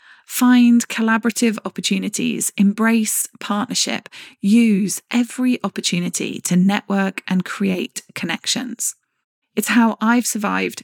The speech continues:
several major recessions in the twenty-six plus years that I've been working and in business. It's how I took my last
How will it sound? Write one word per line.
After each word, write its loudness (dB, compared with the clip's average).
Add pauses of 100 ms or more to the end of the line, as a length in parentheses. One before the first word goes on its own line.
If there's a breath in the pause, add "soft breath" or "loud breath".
(120)
several 0
major 2
recessions -6 (340 loud breath)
in 0
the -4
twenty-six 2
plus -6
years -6 (260 soft breath)
that -8
I've 0
been 0
working -2
and -2
in -2
business. -6 (400 loud breath)
It's -2
how 2
I 2
took -4
my 4
last 0